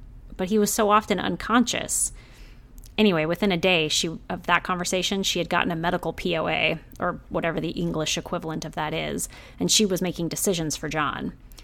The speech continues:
So she had him moved to a hospice facility.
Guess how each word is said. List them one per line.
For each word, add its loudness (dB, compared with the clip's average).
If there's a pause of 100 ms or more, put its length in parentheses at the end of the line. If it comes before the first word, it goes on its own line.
(260)
So -6
she 0
had 0
him -2
moved -4
to -2
a 0
hospice -4
facility. -6